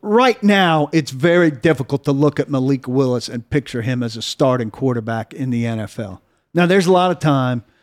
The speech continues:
There's a lot of coaching, all of that. But if you're making me close my eyes and envision opening day next year with Malik Willis being introduced as a starting quarterback of the Titans, I'm thinking that they're a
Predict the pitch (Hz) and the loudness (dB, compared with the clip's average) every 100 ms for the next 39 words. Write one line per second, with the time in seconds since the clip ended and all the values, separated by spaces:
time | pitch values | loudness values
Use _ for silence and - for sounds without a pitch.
0 | _ _ - 147 151 147 147 147 - 131 | _ _ -2 0 2 2 2 0 0 -2
1 | 120 123 117 113 - - 143 135 120 117 | 0 -4 -4 -6 -8 -2 0 0 -2 -4
2 | 98 - _ _ _ _ _ _ 147 139 | -6 -12 _ _ _ _ _ _ 2 2
3 | 147 143 196 190 196 185 170 180 175 151 | -2 0 2 2 0 0 0 2 2 4
4 | 156 156 160 160 143 139 143 156 147 147 | 2 4 2 2 2 2 2 2 2 2
5 | 151 151 143 151 151 143 143 - 156 151 | 2 0 0 2 2 2 -2 0 0 2
6 | 143 127 135 135 151 143 143 151 147 - | 0 -2 -2 0 0 2 2 2 0 0
7 | 147 143 147 139 143 156 - 131 123 - | 0 2 2 0 0 0 -2 -8 -8 -4
8 | 143 143 - 151 151 147 147 123 - 156 | -2 -2 -2 -2 0 0 -2 -6 -4 -2
9 | 156 143 131 143 - 135 127 127 120 135 | -2 -4 -4 -4 -2 -2 -2 -4 -4 -2
10 | 131 123 117 | -2 -2 -4